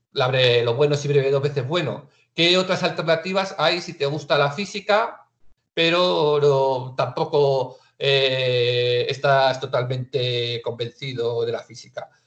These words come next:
Bueno, si realmente te gusta la física, estudia física. Si no lo tienes claro y te gusta la física, pues hay actualmente, eh, un montón de cosas. Con Bolonia y la liberalización de las universidades, pues surgieron cosas como setas, como física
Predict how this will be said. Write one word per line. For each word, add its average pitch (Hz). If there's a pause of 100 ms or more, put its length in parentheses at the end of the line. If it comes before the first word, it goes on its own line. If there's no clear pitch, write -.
(100)
Bueno, 135
si 139
realmente 196
te 175
gusta 156
la 131
física, -
estudia 107
física. - (340)
Si 151
no 170
lo 190
tienes 185
claro 196
y 120
te 117
gusta 127
la 160
física, 190
pues -
hay 135
actualmente, 143 (340)
eh, 113
un 135
montón 131
de 113
cosas. 113
Con 120
Bolonia 160
y 160
la 127
liberalización 123
de 135
las 135
universidades, 160
pues 123
surgieron 127
cosas 135
como 107
setas, 135
como -
física 120